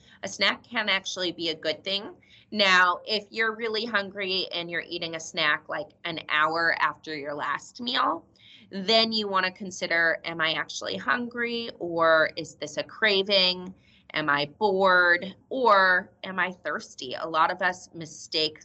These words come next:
thirst for hunger. So making sure that you've drank enough water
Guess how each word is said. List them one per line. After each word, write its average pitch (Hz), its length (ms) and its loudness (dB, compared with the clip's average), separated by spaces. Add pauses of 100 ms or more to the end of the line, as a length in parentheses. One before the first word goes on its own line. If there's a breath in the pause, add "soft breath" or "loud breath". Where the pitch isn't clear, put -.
thirst 147 440 -6
for 151 120 -2
hunger. 156 560 -2 (300 soft breath)
So - 180 0
making 185 360 -2
sure 175 200 -2
that - 160 0
you've 160 320 -2 (160)
drank 156 420 0 (100)
enough 151 400 -2
water 160 560 2